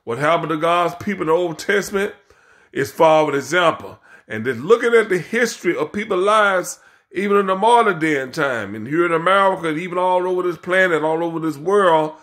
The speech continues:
things that have happened in the past, it also can be for our examples. What happened to others, good or bad, can be for our example, for us to learn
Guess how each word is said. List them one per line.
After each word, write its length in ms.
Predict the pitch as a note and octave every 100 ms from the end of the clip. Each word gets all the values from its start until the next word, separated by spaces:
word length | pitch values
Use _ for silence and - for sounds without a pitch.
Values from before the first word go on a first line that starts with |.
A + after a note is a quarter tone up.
| - _ _ _ _ _
things 360 | - E3+ F#3 F3
that 60 | E3
have 180 | D3+
happened 420 | E3 F#3+ F3+ E3+ E3
in 80 |
the 80 | D#3
past, 920 | D3+ G#3+ B3+ A#3 G3+ D3+ - - - _ _ -
it 120 | C#3
also 640 | G3+ C4 A#3 - F#3+ C#3+
can 180 | - C3
be 120 | D#3
for 200 | D3+ C#3
our 240 | B2 A#2
examples. 680 | A2 G#2 A#2+ G2+ - - - _ _ _ _ _
What 180 | C3+ C#3+
happened 420 | E3 G#3 G#3 F#3+ E3
to 140 | D#3 -
others, 380 | A3 A3 G#3 D#3
good 300 | E3 B3+ C4+
or 100 | C4
bad, 400 | B3 F3 A2 - _ _ _ _ _ _ _
can 160 | - C#3
be 160 | F3+ F3
for 200 | E3+ E3+
our 280 | E3+ D#3
example, 600 | C#3 C3 F3+ F3+ F3 E3+ - _
for 220 | D3 C3+
us 140 | E3+ F3
to 200 | C#3 C3
learn 840 | E3 A3+ A#3+ G#3 E3 D#3+ D#3+ D#3